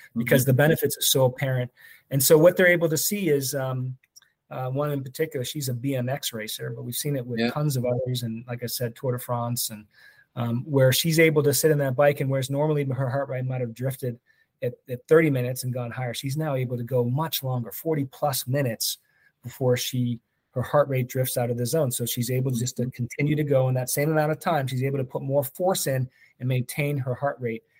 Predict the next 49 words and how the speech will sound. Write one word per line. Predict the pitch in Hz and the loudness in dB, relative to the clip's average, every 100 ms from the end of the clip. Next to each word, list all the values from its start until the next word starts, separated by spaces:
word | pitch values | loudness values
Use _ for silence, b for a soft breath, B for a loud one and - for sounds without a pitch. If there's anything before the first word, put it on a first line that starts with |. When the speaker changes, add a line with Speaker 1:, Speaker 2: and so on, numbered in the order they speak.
| _ - | _ -6
Speaker 1:
at | 123 | -2
a | |
lower | 123 123 120 | 0 0 -2
level. | 123 123 120 | -2 -4 -4
So | - 135 | -4 2
those | 156 175 | 4 4
are | |
the | 170 | -2
types | 156 147 127 | 2 2 2
of | 131 | 0
things | 147 131 127 - b b b _ | 0 2 0 -4 b b b _
we | 131 | -2
see. | 127 143 123 107 110 | 0 2 0 -4 -8
Um, | 120 117 113 113 _ _ - | -8 -6 -8 -10 _ _ 0
certainly | 190 190 160 | 4 4 4
in | 147 | 4
the | |
bench | 131 143 147 | 2 0 0
press | - 147 - | 2 2 0
space, | - 156 147 147 | 0 2 2 0
in | 139 | -4
the, | 127 | -6
in | 131 127 | -6 -6
the | |
weight | 123 135 139 | -4 -4 -4
space, | - 139 131 131 | -4 -4 -4 -6
we | 123 | -8
get, | 135 | -8
we're | 135 131 | -6 -4
able | 127 | -4
to | 123 | -4
see | - 135 | -4 -4
folks | 131 123 123 | 0 -2 -2
able | 131 127 127 | -4 -4 -6
to | 127 | -4
see | - 123 120 | -4 -2 -2
immediate | 120 135 131 120 | 2 2 2 -2
benefits, | 123 120 - 120 - | -4 -6 -4 -4 -4
and | 117 | -4
that's | 127 131 147 | -2 -2 2
all | 135 131 | 4 4
over | 123 | 2
the | 117 | -2
board, | 113 123 113 | 0 0 0
whether | 120 | -2
it | 120 | -4
be | 120 | -6
dips, | 113 131 127 | -2 0 -2
push-ups, | - - 135 131 123 - | -4 -4 -2 -2 -2 -4